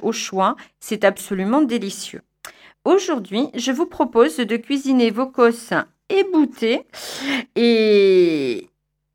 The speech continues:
et la peau des fèves. Dans un faitout d'une contenance de quatre litres, parce que ça, ça a pas mal de volume,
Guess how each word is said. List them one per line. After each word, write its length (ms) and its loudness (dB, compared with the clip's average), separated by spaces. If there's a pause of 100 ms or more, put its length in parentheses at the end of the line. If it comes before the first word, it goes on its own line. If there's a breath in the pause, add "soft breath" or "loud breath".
et 80 2
la 100 6
peau 160 -2
des 120 0
fèves. 340 -8 (440)
Dans 520 4
un 100 6
faitout 380 0
d'une 240 2
contenance 580 2
de 100 -2
quatre 440 -2
litres, 360 -4
parce 220 -2
que 80 -12
ça, 400 0
ça 140 -6
a 40 -2
pas 120 0
mal 180 2
de 80 -2
volume, 600 -2